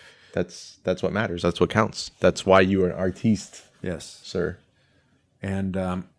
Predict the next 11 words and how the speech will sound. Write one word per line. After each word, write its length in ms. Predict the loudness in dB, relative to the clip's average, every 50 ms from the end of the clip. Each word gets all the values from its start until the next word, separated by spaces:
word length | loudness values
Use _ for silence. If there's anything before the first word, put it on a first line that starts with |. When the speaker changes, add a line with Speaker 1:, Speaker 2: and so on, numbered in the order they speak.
| _ 6
Speaker 2:
<clears throat> 320 | 6 6 6 4 2 -4 -12 -18 -20 _ _ _ _ _ _ _ _ -12
So, 360 | -6 -6 -4 -4 -4 -8 -10 _ _ _ _ _ _ _ _ _ _ _ _ _ _ _ _ _ _ _ _ -20 -20 -20 -16 -2 4
I 80 | 6 8
don't 120 | 8 8
know. 240 | 8 8 6 6 4 4
I 100 | 4 6
don't 140 | 8 8 8
know 120 | 8 8
what 140 | 8 6 4
happens 380 | 4 2 2 0 0 -2 0
after, 500 | -2 -2 -2 -2 -4 -4 -2 -2 -4 -6